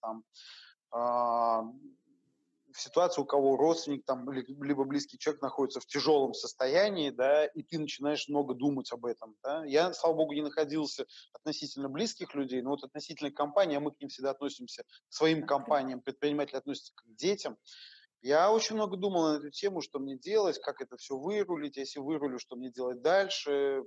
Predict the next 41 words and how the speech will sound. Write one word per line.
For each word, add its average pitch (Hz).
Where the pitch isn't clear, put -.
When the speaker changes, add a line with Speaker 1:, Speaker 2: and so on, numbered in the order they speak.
Speaker 1:
как 143
это -
вообще 123
делать. 180
То 175
есть -
у 190
меня 202
даже 180
мысли 190
были, 151
там, 117
пойти 139
работать 165
в 123
найм, 139
потому 135
что -
меня 131
с -
удовольствием 139
брали 131
топ-менеджером, 123
безусловно, 120
да. 156
Ну, 175
то 185
есть 180
у 160
меня 160
разные 139
были 110
мысли. 113
Я 110
хотел 147
поменять 156
вообще, 143
в -
принципе, 139
сферу 151
деятельности. 127